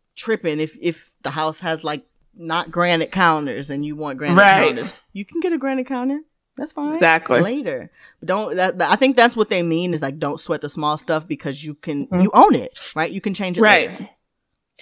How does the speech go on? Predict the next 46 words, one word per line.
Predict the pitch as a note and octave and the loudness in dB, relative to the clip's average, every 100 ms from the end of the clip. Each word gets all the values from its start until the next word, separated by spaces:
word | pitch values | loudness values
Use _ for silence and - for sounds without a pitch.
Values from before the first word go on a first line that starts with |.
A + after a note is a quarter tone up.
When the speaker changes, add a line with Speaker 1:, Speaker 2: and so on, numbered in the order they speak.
| - - | -12 6
Speaker 2:
Or | C4+ C#5+ B4 | 8 8 6
you | |
can | E4 D#4+ | 6 4
decide | D#4+ - A3+ A3 A3+ | 6 8 8 8 8
that | A#3 A3+ G3+ | 6 8 6
maybe | G#3 A#3 C#4 | 4 6 6
you | C4+ C4 F#3+ | 6 4 6
don't | G3 D4+ A4 | 6 6 4
feel | - G3+ | 4 6
like | F#3 E3 | 6 4
doing | E3+ E3+ | 4 4
renovations. | D3+ D#3 D3 - - A2+ D#3 - | 4 4 4 4 2 2 2 2
Speaker 1:
Yeah. | G3+ | 4
Speaker 2:
Like, | D#3+ E3 | 4 4
that's | F3+ | 4
just | G3+ F#3 - | 4 2 4
not | F#3+ - | 2 6
something | A3+ A3 A#3 A3+ | 4 6 4 6
you're | G#3+ | 6
into | G#3 A3+ B3+ C#4 D4+ | 6 6 6 6 6
and | C#4 G#3+ | 6 8
you | |
Speaker 1:
Mm-hmm. | A3+ | 8
Speaker 2:
wanna | A#3+ A3 | 8 8
buy | A3+ A#3 | 6 6
the | A3 | 6
house | A#3 B3 C4+ - - | 6 6 4 0 -4
the | G3 G3 F#3 G#3 | -6 -10 6 8
way | G#3 A3+ | 8 6
you | A#3+ | 6
want | A#3+ A#3+ | 6 6
the | A#3+ | 8
house. | B3 F#3 E3+ - - | 6 6 2 -2 -2
Speaker 1:
Yeah, | F3 C#3 - - | -2 -6 -10 0
Speaker 2:
And | E3 | 0
Speaker 1:
exactly. | F3 D#3+ E3 | 2 -4 0
Speaker 2:
that's | D#3 | 0
your | G#3 G3 G#3 | 4 6 8
decision, | A3 - B3+ A3+ C3+ - | 6 4 2 0 -4 2
you | F#3 | 4
know? | F#3 F#3+ B3+ | 6 4 2
Speaker 1:
Mm-hmm. | - - | -4 -12
Yeah. | A3 - _ | -12 -14 _
Speaker 2:
So, | - - G#3 G3 F3+ F#3 - | -8 2 6 8 8 6 4
um, | F3 F3+ F#3 F3 E3+ - | 6 8 6 2 -4 -4
yeah, | F#3+ F3+ G3+ B3+ F3 F3 | 0 6 8 8 4 2